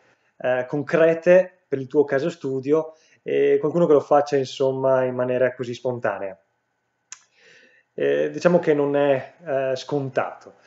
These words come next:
Eh, naturalmente, eh, le domande sono veramente molte, eh, già chi ha fatto le domande in, eh, nei giorni precedenti mi ha riempito l'agenda, quindi ventinove minuti non sono così tanti.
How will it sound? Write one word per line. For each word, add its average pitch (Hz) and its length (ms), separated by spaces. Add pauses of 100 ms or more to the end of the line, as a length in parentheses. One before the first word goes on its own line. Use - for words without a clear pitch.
(400)
Eh, 147 240
naturalmente, 165 1200
eh, 135 260
le 147 100
domande 151 300
sono 139 320
veramente 143 400
molte, 160 800
eh, 127 220
già 123 180
chi 143 340 (300)
ha 156 120
fatto 139 180
le 135 80
domande 135 380
in, 131 140
eh, 127 640 (220)
nei 139 120
giorni 143 260
precedenti 143 760 (580)
mi 131 140
ha 131 60
riempito 131 420
l'agenda, 147 680
quindi 151 280
ventinove 151 480
minuti 160 380
non 135 160
sono 131 580
così 123 300
tanti. 107 500